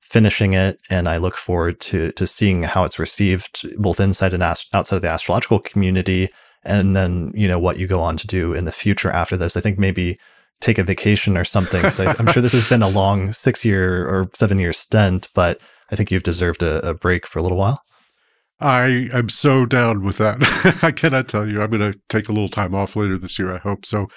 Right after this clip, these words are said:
Speaker 2: But we're really excited. And again, I just want to thank my team so much, Max and Theo, Max Diarm and Theo Badashi, Nina Simons,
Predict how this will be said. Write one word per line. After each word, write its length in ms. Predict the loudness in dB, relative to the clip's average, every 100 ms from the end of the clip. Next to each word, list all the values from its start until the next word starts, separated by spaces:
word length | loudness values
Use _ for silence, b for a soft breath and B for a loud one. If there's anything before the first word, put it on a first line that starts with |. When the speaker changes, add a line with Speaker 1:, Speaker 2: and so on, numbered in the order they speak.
| B B B B
Speaker 2:
But 80 |
we're 160 | 4 6
really 320 | 6 6 4
excited. 560 | 2 2 2 4 2 2
And 100 | 0
again, 240 | 2 2
I 120 | 0
just 220 | 0 -4 -2
want 140 | -4
to 60 | -2
thank 280 | -4 -4
my 120 | -4 -4
team 380 | -4 -2 -2
so 200 | -2 -2
much, 340 | -2 -2 -4 -4
Max 360 | -4 -4 -6
and 160 | -10 -6
Theo, 320 | -4 -2 -2
Max 240 | -4 -6 -6
Diarm 320 | -6 -4 -6
and 100 | -6
Theo 160 | -6
Badashi, 540 | -4 -4 -2 -2 -4 -6
Nina 240 | -6 -6
Simons, 580 | -8 -8 -6 -6 -8